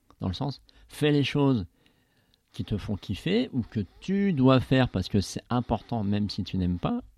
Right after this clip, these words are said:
Au pire, tu le fais faire par quelqu'un d'autre. Mais, et l'idée, c'est vraiment ça, c'est vraiment prendre conscience que, bah, tout est là. Tout est là. Alors, parlons,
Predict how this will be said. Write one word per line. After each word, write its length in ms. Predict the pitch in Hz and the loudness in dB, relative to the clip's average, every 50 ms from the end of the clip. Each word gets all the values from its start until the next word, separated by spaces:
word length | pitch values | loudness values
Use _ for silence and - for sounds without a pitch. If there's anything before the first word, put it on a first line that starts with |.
| _ - - - | _ -16 -8 -6
Au 100 | 101 92 | -6 -6
pire, 240 | - - - 101 - - | -6 -6 -8 -8 -8 -10
tu 120 | - - | -14 -16
le 60 | 87 | -16
fais 180 | 90 - - 92 | -12 -10 -12 -12
faire 260 | - - - 104 - | -10 -10 -12 -12 -12
par 180 | - - 82 - | -12 -16 -16 -12
quelqu'un 320 | - 92 90 87 - 110 120 | -10 -10 -8 -6 -4 -4 -4
d'autre. 220 | 165 220 247 - - _ _ _ - - - - _ - _ _ _ _ _ _ - | -4 -4 -6 -8 -14 _ _ _ -20 -20 -20 -20 _ -20 _ _ _ _ _ _ -4
Mais, 240 | - 123 147 - - - - _ _ _ _ | 0 0 0 0 -4 -10 -20 _ _ _ _
et 80 | - 120 | -4 0
l'idée, 260 | 113 120 123 135 180 | 0 0 0 0 -2
c'est 180 | 175 - - 123 | -2 -2 -2 0
vraiment 280 | 110 120 127 135 139 | 0 2 0 0 -2
ça, 160 | 131 - 135 127 | -2 -2 -4 -4
c'est 240 | - - 113 - - - | -4 -4 -6 -8 -8 -10
vraiment 360 | 107 110 120 131 139 143 - - - 76 - - | -10 -8 -8 -8 -8 -10 -12 -14 -16 -18 -18 -14
prendre 200 | - - 151 156 | -10 -8 -8 -8
conscience 520 | 135 - - 127 110 - - 170 190 - - | -8 -8 -10 -10 -10 -10 -10 -12 -12 -12 -10
que, 280 | - 120 104 101 92 90 - _ _ _ _ _ _ _ _ _ _ _ _ _ - | -8 -6 -6 -6 -6 -10 -12 _ _ _ _ _ _ _ _ _ _ _ _ _ -12
bah, 600 | 76 73 78 80 80 78 78 78 78 78 76 76 - _ _ _ _ _ _ _ _ _ _ _ | -10 -8 -8 -8 -6 -6 -6 -6 -6 -6 -8 -10 -14 _ _ _ _ _ _ _ _ _ _ _
tout 240 | - - 104 - - | -14 -12 -10 -6 -4
est 40 | 101 | -4
là. 160 | 123 165 - _ _ _ _ _ _ _ _ _ _ _ _ _ _ _ _ _ _ _ _ _ _ _ _ _ _ _ _ _ | -4 -4 -6 _ _ _ _ _ _ _ _ _ _ _ _ _ _ _ _ _ _ _ _ _ _ _ _ _ _ _ _ _
Tout 240 | - - 131 - - | -10 -8 -6 -4 -2
est 40 | 127 | -2
là. 140 | 131 160 175 _ _ _ _ _ _ _ _ _ _ _ _ _ _ _ _ _ _ _ _ _ _ _ _ - - | -2 -4 -6 _ _ _ _ _ _ _ _ _ _ _ _ _ _ _ _ _ _ _ _ _ _ _ _ -2 0
Alors, 220 | 135 156 - - _ _ _ _ _ _ _ _ _ _ _ _ _ _ _ _ _ | 2 2 2 -2 _ _ _ _ _ _ _ _ _ _ _ _ _ _ _ _ _
parlons, 380 | - 113 117 135 156 165 - | -6 -4 -2 -2 -2 -4 -6